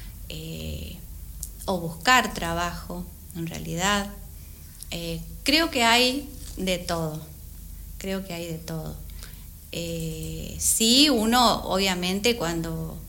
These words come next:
cuando tiene la oportunidad los orienta en todos los beneficios que,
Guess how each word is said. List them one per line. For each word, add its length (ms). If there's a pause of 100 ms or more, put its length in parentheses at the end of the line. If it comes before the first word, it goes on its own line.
(300)
cuando 200
tiene 180
la 100
oportunidad 840
los 160
orienta 840 (440)
en 180
todos 240
los 120
beneficios 680
que, 480